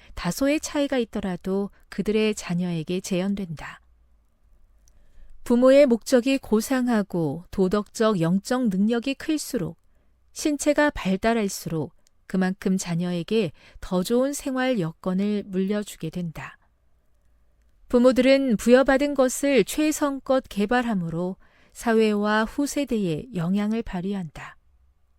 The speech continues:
아버지와 어머니들은 자신의 책임을 이해해야 한다. 세상에는 젊은이의 발길을 노리는 덫이 가득하다.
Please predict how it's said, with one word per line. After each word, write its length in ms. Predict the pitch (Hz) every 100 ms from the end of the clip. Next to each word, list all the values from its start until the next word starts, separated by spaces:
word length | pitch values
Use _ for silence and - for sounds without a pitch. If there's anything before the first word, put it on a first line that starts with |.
| _ _ _ _ _ _ _ - - - -
아버지와 600 | - 196 247 254 294 302 247
어머니들은 760 | 202 247 240 214 185 151 190
자신의 460 | - - 180 262 294
책임을 500 | - 285 269 247 254
이해해야 520 | 180 208 254 269 254
한다. 420 | 175 143 147 160 - _ _ _ _ _ -
세상에는 760 | 214 202 226 208 208 226 226
젊은이의 600 | 214 190 214 247 262 277
발길을 580 | 214 185 175 226 233 233
노리는 480 | 180 170 185 196 196
덫이 460 | 165 - - 170
가득하다. 760 | - - 214 - - - 151